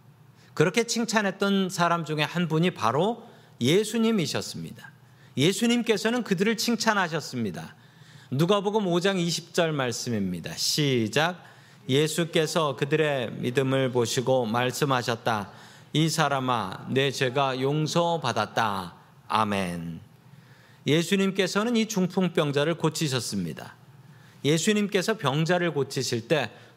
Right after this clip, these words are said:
꼭 하셨던 일들이 있습니다. 뭐냐면요, 그 환자의 믿음을 확인하셨습니다. "네가 이것을 믿느냐?"라는 것은 꼭 고백하셨습니다.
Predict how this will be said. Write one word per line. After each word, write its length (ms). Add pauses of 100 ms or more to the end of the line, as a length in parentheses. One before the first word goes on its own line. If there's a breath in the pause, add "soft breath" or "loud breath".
(220 loud breath)
꼭 640
하셨던 680
일들이 300
있습니다. 540 (520)
뭐냐면요, 760 (340 loud breath)
그 100
환자의 640
믿음을 460
확인하셨습니다. 920 (1000 loud breath)
"네가 360
이것을 640
믿느냐?"라는 1300
것은 580 (220)
꼭 340
고백하셨습니다. 1000